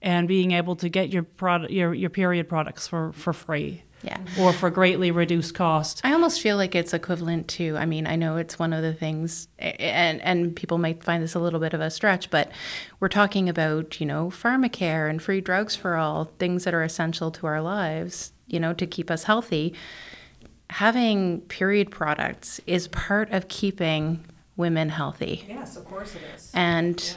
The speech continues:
Speaker 3: Yeah.
Speaker 2: you
Speaker 1: And it's
Speaker 2: know
Speaker 1: also contributes to, um, a healthier workplace
Speaker 2: Oh,
Speaker 1: and a health-,
Speaker 2: absolutely.
Speaker 1: healthier school environment, because I can, I don't have to worry about, "Can I go to school today? Can I go to work today?" I don't have to worry about those kinds of issues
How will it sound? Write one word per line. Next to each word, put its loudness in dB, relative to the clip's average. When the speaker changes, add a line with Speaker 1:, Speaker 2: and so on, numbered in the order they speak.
Speaker 3:
Yeah. 0
Speaker 2:
you 4
Speaker 1:
And 8
it's 6
Speaker 2:
know 6
Speaker 1:
also 4
contributes 0
to, 4
um, 0
a -2
healthier 2
workplace -2
Speaker 2:
Oh, -2
Speaker 1:
and 4
a 2
health-, 4
Speaker 2:
absolutely. 2
Speaker 1:
healthier 2
school 2
environment, 2
because 0
I 2
can, 0
I -2
don't 4
have 2
to 0
worry 4
about, 0
"Can 0
I 2
go 2
to 0
school -2
today? -2
Can 2
I 4
go 2
to -4
work -4
today?" -6
I -2
don't 4
have 4
to 2
worry 4
about 0
those 4
kinds 0
of -2
issues 0